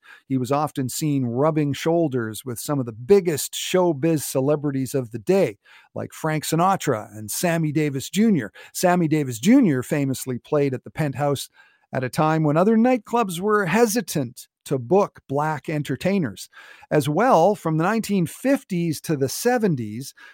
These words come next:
the Penthouse was reported to have been the center of high-end prostitution in the city. Filippone was actually charged with living off the avails of prostitution in nineteen seventy-seven. He and his brother Jimmy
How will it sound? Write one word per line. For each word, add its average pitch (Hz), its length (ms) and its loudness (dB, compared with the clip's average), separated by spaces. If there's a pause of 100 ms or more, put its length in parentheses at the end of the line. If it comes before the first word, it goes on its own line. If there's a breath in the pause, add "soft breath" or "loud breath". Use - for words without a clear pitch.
(160 loud breath)
the 139 80 2
Penthouse 170 680 2
was 143 300 0
reported 156 680 -2
to 151 160 0
have 135 160 -2
been 151 220 0
the 135 60 -4
center 202 540 0
of 131 120 0
high-end 180 680 -2
prostitution 160 1040 -2
in 131 180 -6
the 117 60 -8
city. 117 400 -4 (360 loud breath)
Filippone 165 680 2
was 110 180 -4
actually 139 500 -2
charged 151 760 -4
with 127 200 -6
living 147 320 2
off 135 220 0
the 120 140 -4
avails 143 560 2
of 110 120 -10
prostitution 131 840 -4 (300 loud breath)
in 117 100 -4
nineteen 127 380 -2
seventy-seven. 127 640 2
He 151 140 2
and 143 100 4
his 120 100 -2
brother 123 280 0
Jimmy 139 440 2